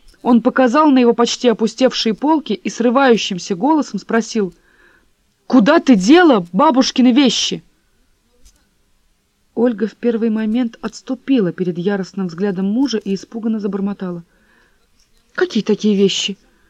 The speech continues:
Ничего я не знаю. Я сюда вообще не заглядываю.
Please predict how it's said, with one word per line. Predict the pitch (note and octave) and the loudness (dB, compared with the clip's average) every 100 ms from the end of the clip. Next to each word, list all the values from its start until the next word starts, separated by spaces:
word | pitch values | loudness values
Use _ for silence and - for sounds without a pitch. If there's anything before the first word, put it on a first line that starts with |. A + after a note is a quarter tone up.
| _ _ _ | _ _ _
Ничего | A3 A3 B3 G#3+ C4+ | 0 2 2 4 4
я | D4+ | 6
не | D#4 | 4
знаю. | A#3+ C#4 C#4 C4+ B3+ _ _ _ _ _ _ _ - | 4 4 6 4 0 _ _ _ _ _ _ _ -2
Я | A#3 C#4 | 2 4
сюда | C#4 A#3 C4+ | 2 2 2
вообще | C4+ - C#4+ | 2 2 4
не | C4 | 6
заглядываю. | B3 A3+ G#3 E3 E3 E3+ E3+ | 4 4 4 2 0 -2 -2